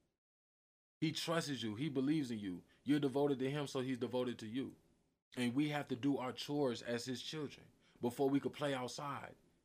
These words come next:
and enjoy our blessings and enjoy the deep level of salvation that we have been walked into.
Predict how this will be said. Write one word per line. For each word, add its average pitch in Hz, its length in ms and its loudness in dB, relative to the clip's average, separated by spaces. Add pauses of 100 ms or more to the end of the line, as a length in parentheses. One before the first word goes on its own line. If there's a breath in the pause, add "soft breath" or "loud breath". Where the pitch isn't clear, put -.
(160)
and 131 100 2
enjoy 131 400 2
our 123 140 2
blessings 107 540 -6 (280 loud breath)
and 120 100 -2
enjoy 117 560 4
the 101 120 -4
deep 127 360 2
level 117 300 0
of 110 60 -2
salvation 110 580 -4
that 107 140 -2
we 113 120 -2
have 110 160 -2
been 104 180 -4
walked 107 320 -4
into. 113 300 -4